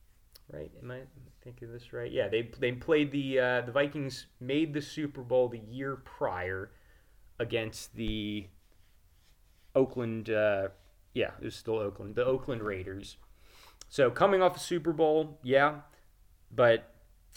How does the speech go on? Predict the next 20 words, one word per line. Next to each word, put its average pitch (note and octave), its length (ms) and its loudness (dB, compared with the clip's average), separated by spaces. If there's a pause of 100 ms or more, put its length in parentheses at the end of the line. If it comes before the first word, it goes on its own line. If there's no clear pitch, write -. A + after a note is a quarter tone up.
(180)
um, G#2+ 580 2 (180)
the B2 140 -4
Chicago F#3 480 6
Bears, G3 540 6
kind F3+ 400 2
of F#3 280 4
a D3 840 2 (220)
nothing D3+ 520 2
team D#3 400 2
in C#3+ 120 2
the C3 60 -4
seventies D#3+ 880 0
for D3 100 -2
the C#3+ 60 0
most C#3+ 340 -2
part. E3 320 2 (640)
They, B2+ 380 2
they B2 120 2
got C3+ 300 6
there D3 460 4